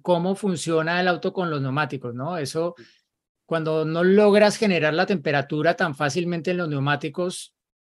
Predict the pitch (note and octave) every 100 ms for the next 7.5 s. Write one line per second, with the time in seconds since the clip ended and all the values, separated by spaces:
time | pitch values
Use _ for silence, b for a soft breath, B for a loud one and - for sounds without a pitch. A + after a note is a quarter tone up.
0 | _ D#3+ D3 C#3 D3 D#3 E3 E3+ D3 C#3+
1 | D3+ E3 E3+ E3 E3+ C#3 C#3+ C#3 C3+ D3+
2 | D#3+ G#3+ - E3 C#3+ C3 D#3 D#3 D#3+ D#3+
3 | E3 D#3 F#3+ G3+ E3+ C#3+ C3+ C#3 D#3+ D3+
4 | C#3+ C#3 E3 F3 b b b _ _ _
5 | - E3 D#3+ D#3+ F3 - F#3+ F3 D#3+ C#3
6 | F3 D#3+ E3 F3 F3+ F3+ D3+ E3 F3 D#3+
7 | C#3 D3 C#3+ D3